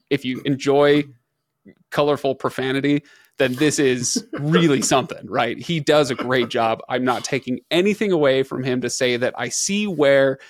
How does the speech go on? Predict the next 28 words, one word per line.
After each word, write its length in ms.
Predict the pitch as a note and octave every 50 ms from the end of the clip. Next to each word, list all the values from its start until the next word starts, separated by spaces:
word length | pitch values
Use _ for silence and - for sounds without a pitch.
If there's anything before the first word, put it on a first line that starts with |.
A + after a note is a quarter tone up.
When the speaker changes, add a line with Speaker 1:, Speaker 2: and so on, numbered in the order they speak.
| - _ _ _ _ _ _
Speaker 1:
Scott 360 | - - - E3 D3+ D#3+ -
Lynch 400 | D#3+ D3+ C3+ B2+ A#2+ - - - _ _ _
read 360 | B2+ B2+ C3+ C#3 D#3 D#3 C#3+
this 440 | C3+ C3 B2 A2+ A2+ A2 - - - _ _ _ _ _ _ _
and 200 | - C#3 C3+ C3
went, 320 | B2+ C3 B2+ B2+ A#2+ A#2 - _ _ _ _ _ _ _ _ _ _ _
"Oh, 580 | - D#3+ D3+ C#3+ C#3+ C3+ C3 B2 A#2 A2+ - - _ _ _ _ -
I'll 140 | D3+ D#3+ E3
take 260 | D#3+ D#3+ D#3+ D3 -
it 100 | C3 -
from 200 | - C3 C3 B2+
here," 420 | C3+ - C3 A2+ F#2 D#2+ - - - _ _ _ _ _ _ _ _ _ _ _ _ _
and 460 | D3+ C#3+ B2 B2+ B2 B2 A#2+ A2+ - - -
elevated 500 | D3 D#3 D#3+ D#3+ D3 D3 D3 C#3 C3+ B2
it 120 | - -
further. 400 | - - C3 G2+ F2 D#2+ - - - _ _ _ _ _ _ _ _ _ _ _ _ -
Speaker 2:
Look, 420 | G3 B2+ D3 D#3 B2 - - - _ _ _ _ _ _ _ _ _ _ _ _ _ _ _ _
there 320 | - A#2 C3+ C#3+ D3+ D#3+
is 140 | D3+ B2+ B2+
no 280 | C3 A#2+ A2+ A#2+ C3+ D3
doubt 260 | - D3 C3 C#3 C#3+
in 120 | D3+ C3+
my 120 | C3+ C3+ C3
mind 460 | B2 G#2+ G#2 G2+ G2+ G2 G2+ G2+ - _ _ _
the 120 | - A2 -
single 520 | - - - - C3+ C#3 C#3+ F3 E3+ D#3+
funniest 720 | - - - - - C3 C3 C#3+ C#3+ D3 E3 E3 - - -
line 460 | A2+ G2+ G#2 A2 A#2+ C3+ C#3+ C#3 -